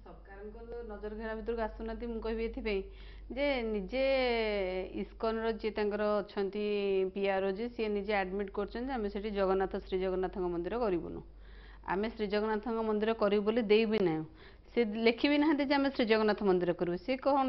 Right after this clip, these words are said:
ଲେଖିଛନ୍ତି ଯେ ଆମେ ଏତିକି ଜାଗା ଉପରେ ମନ୍ଦିର କରିବୁ ଯେ ସେଟା ରାଧାକୃଷ୍ଣଙ୍କୁ ରଖିବୁ, ନିତାଇ ଗୌରଙ୍କୁ ରଖିବୁ,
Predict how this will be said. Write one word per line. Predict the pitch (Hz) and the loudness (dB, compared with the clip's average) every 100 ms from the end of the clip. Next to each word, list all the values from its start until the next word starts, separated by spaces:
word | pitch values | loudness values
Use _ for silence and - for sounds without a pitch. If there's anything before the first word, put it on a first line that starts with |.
| 247 | 2
ଲେଖିଛନ୍ତି | 233 220 226 269 | 0 -2 -2 2
ଯେ | 311 | 4
ଆମେ | 247 240 | 4 2
ଏତିକି | 240 233 240 220 | 0 -2 2 4
ଜାଗା | 208 214 | 4 4
ଉପରେ | 214 226 | 4 2
ମନ୍ଦିର | 226 190 190 202 226 | 4 4 4 2 2
କରିବୁ | 214 220 403 466 - - - - 220 | 4 4 2 0 -10 -18 -20 -10 -2
ଯେ | 262 294 | 2 2
ସେଟା | 247 247 | 4 6
ରାଧାକୃଷ୍ଣଙ୍କୁ | 202 214 214 233 - 233 226 226 226 220 214 208 208 208 208 208 202 202 196 220 | 6 6 2 0 0 0 2 4 4 2 2 0 2 4 4 4 4 2 2 2
ରଖିବୁ, | 208 214 247 370 415 277 226 | 2 0 2 4 4 2 0
ନିତାଇ | 214 202 196 | 0 2 4
ଗୌରଙ୍କୁ | 208 220 226 226 | 4 2 2 0
ରଖିବୁ, | 226 | 2